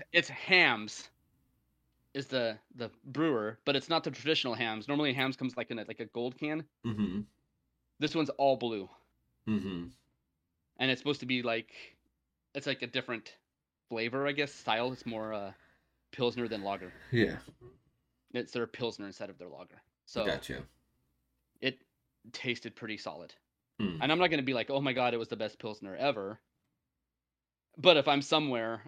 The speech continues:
Speaker 1: and I need to buy beer, if I'm going somewhere and I need to buy beer and I go somewhere and they, that's, like, one of the only options, I'm definitely gonna get that one.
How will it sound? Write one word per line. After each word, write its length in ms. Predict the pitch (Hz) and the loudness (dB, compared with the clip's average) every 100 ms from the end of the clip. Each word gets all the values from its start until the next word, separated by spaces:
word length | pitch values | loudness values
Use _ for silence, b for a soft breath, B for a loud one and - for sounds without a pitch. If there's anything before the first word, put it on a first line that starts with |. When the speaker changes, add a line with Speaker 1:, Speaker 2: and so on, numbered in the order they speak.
| - | -4
Speaker 1:
and 140 | 123 | -2
I 60 | 117 | 0
need 180 | 123 123 | -2 -4
to 80 | |
buy 140 | 110 107 | -4 -2
beer, 420 | 120 117 98 101 - _ _ | 0 -2 -2 -8 -14 _ _
if 80 | - | -6
I'm 80 | 135 | 0
going 160 | 147 | 0
somewhere 220 | 139 117 113 | 0 -4 -4
and 80 | |
I 20 | 117 | -4
need 120 | 113 | -4
to 40 | |
buy 120 | 110 | -4
beer 340 | 107 120 107 101 | -2 -2 -2 -4
and 180 | 110 104 | -6 -6
I 40 | |
go 120 | 113 | -4
somewhere 320 | 110 110 104 | -6 -6 -8
and 140 | 101 101 | -8 -8
they, 180 | 98 - | -8 -6
that's, 200 | 113 - - _ | -6 -6 -16 _
like, 220 | 113 107 _ _ _ _ _ _ _ _ | -12 -12 _ _ _ _ _ _ _ _
one 180 | 117 117 | -4 -2
of 80 | 107 | -2
the 120 | 113 | -4
only 280 | 117 117 117 | -4 -4 -2
options, 440 | 120 - 147 135 | -2 -2 -6 -6
I'm 120 | 110 | -8
definitely 300 | 107 101 101 | -8 -8 -10
gonna 160 | 95 92 | -12 -14
get 140 | - | -14
that 160 | 87 | -16
one. 100 | - | -16